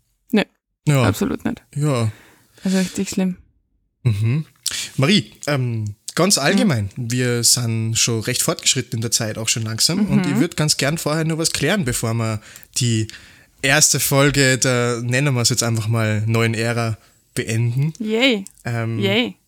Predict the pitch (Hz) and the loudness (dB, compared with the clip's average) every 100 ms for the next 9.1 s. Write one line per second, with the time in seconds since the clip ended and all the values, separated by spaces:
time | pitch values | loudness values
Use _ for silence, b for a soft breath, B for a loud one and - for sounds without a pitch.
0 | - 165 170 208 202 156 160 160 156 151 | -6 0 0 0 0 0 0 -2 0 0
1 | 147 196 135 107 139 170 165 - 123 - | 0 -2 -2 -2 0 -2 -4 -4 -2 -2
2 | 123 160 196 117 110 - 107 101 101 101 | -2 -4 -4 -4 -4 -6 -6 -6 -8 -10
3 | - - - - - 113 113 113 113 113 | 0 2 2 -2 -4 -4 -4 -2 -2 -2
4 | 131 165 233 240 233 214 214 - 107 107 | -2 0 0 0 2 2 2 0 -2 -6
5 | - - - _ _ _ - _ _ _ | -6 -10 -12 _ _ _ -20 _ _ _
6 | _ _ - 214 202 - 214 226 202 196 | _ _ -2 0 2 0 0 -2 0 0
7 | 208 196 - 180 208 269 _ _ - 202 | -2 -4 0 0 0 -6 _ _ -2 0
8 | 196 202 202 202 196 - - _ - 214 | 2 0 0 -2 -6 -20 -20 _ -4 -2
9 | 214 | -2